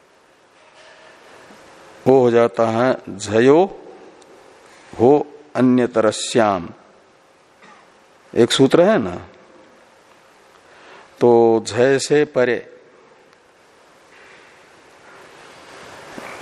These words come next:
ये, नहीं, नहीं, ह के स्थान पर,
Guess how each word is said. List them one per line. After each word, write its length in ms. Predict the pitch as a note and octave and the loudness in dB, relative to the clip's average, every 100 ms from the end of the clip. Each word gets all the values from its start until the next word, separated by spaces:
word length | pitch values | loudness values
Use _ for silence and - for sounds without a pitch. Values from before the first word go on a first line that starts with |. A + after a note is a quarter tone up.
| - - - | -20 -20 -2
ये, 340 | - A#2+ G#2+ - - - - - | 2 4 4 0 -20 -20 -20 -6
नहीं, 220 | A#2+ B2+ | 0 2
नहीं, 120 | A#2 - - - - - - - - - | 0 -4 -16 -20 -20 -20 -20 -20 -20 -12
ह 220 | F2+ B2 | -2 0
के 200 | C3+ D3+ | 0 0
स्थान 380 | C#3+ - A#2 A#2 | 0 -2 -4 -4
पर, 180 | A2 B2 | -2 -4